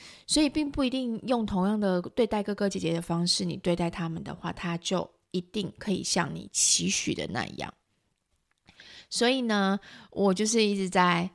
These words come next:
陪他写作业，写作业的过-，过程当中有很多的矛盾点，一直在打击我的信心。那当然我一直要告诉我自己，可能会稍微对他严肃一点点，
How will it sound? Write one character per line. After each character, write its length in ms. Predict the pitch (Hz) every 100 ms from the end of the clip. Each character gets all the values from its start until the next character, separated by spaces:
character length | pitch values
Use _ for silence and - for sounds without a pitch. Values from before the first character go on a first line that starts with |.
| _ _ _ _
陪 220 | - 180
他 380 | 170 - 170 175
写 180 | 202 190
作 320 | - - 185
业， 320 | 180 185 175
写 160 | 185 190
作 160 | 202 240
业 80 |
的 100 | 220 202
过-， 200 | 185 180 -
过 120 | 254
程 220 | 226 202
当 160 | 190 202
中 120 | 208
有 140 | 202 240
很 280 | - 240
多 180 | 202 247
的 100 | 247
矛 240 | 220 190 202
盾 300 | 254 214 202
点， 260 | - 98 - - - -
一 140 | 339 330
直 100 | 247
在 160 | 262
打 240 | 247 226 180
击 280 | - 202
我 80 | 202
的 120 | 165
信 320 | 170 - 208 185
心。 400 | - 160 165 202 - - -
那 80 | -
当 180 | 285 311
然 120 | 294
我 80 | 214
一 40 | 240
直 100 | 240
要 40 |
告 160 | 240 226
诉 140 | 240
我 80 | 175
自 140 | 190
己， 280 | 190 - - -
可 100 | 226
能 140 | 233
会 240 | 311 370 285 _ _ _ _ _ _ _
稍 260 | - 302 285
微 160 | 262 220
对 140 | 240
他 180 | 233 214
严 280 | 202 175 175
肃 260 | - 196
一 100 | 185
点 300 | 185 - 185
点， 180 | -